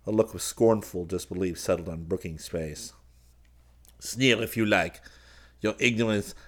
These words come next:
does not change the facts and does not hurt my feelings a bit. Call Chambers in. Ask him what would happen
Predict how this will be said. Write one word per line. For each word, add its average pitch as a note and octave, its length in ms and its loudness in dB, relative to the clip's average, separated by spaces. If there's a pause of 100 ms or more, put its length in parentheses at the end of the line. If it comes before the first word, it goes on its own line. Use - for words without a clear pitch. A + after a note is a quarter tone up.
(160)
does A2+ 240 8
not A#2 160 6
change A2 380 4
the G#2 100 0
facts F#2+ 540 2 (100)
and F#2+ 160 -6
does F#2 220 4
not G#2 160 0
hurt G2+ 240 4
my G2 140 2
feelings F#2 420 -4
a G2 80 -4
bit. F2+ 280 -4 (840)
Call B2+ 160 10
Chambers A2 520 4
in. E2 360 -4
Ask A2+ 340 2
him G#2 200 2 (260)
what A2 260 6
would A2 120 8
happen G2 440 2